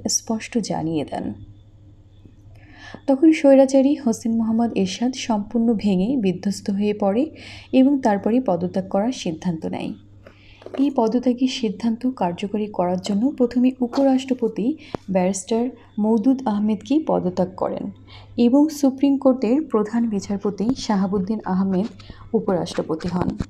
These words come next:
তারপর রাষ্ট্রপতি জেনারেল এরশাদ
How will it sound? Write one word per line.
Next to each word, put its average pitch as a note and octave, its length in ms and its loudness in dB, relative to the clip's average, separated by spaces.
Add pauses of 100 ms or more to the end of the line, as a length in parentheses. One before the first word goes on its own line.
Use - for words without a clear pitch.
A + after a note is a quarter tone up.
(1300)
তারপর B3 480 2
রাষ্ট্রপতি G#3+ 580 -4
জেনারেল F#3+ 460 -2 (120)
এরশাদ A3+ 460 -4